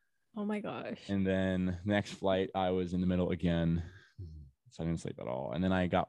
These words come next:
Speaker 2: into Charlotte, and I had an hour and a half drive home. So I was beat
Speaker 1: What a
Speaker 2: by
Speaker 1: long
Speaker 2: hell.
Speaker 1: travel day! Oh
Speaker 2: Oh,
Speaker 1: my
Speaker 2: it was,
Speaker 1: gosh.
Speaker 2: I was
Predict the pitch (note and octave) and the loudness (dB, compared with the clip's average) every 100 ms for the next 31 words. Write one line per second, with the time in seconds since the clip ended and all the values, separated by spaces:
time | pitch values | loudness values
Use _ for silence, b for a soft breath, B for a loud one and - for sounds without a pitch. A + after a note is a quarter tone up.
0 | _ F2 - F#2 F2+ F2 - _ _ _ | _ -4 2 2 2 0 -4 _ _ _
1 | _ _ _ - - A2+ G2 E2+ E2 - | _ _ _ -20 -2 2 4 4 0 -2
2 | _ F2+ F2 E2 E2 E2+ E2+ E2 D#2+ E2 | _ -2 0 0 0 0 -2 -2 -2 0
3 | E2+ E2+ E2+ E2+ E2 - E2 D2+ D#2 - | 2 4 2 2 -2 -4 -4 -2 -2 -2
4 | F#2 E2 - - _ _ _ B B B | -2 -4 -8 -14 _ _ _ B B B
5 | B _ _ - F#2+ E2 - F#2 G#2 G2 | B _ _ -4 0 0 2 4 6 8
6 | F#2+ F2 F2+ E2+ _ _ - - G2+ - | 6 4 -4 -16 _ _ -20 -18 0 4
7 | B2 C4 B3+ A#3 C4+ D4+ C#4 B3+ A3 A#3 | 6 8 8 10 12 12 10 10 10 10
8 | A#3 A#3 A#3 C4 A#3 G#3+ G#3+ G#3 G#3+ G#3 | 10 6 2 4 6 6 4 4 4 4
9 | G3 G3+ G3 - G#2+ G#2 G#2+ A#2 G#2 G#2 | 4 2 0 4 8 8 8 6 4 4
10 | G#2 G#2 - - G#2 G#2+ G#2 G2 F2+ - | 2 0 -6 -2 4 6 6 2 -4 -16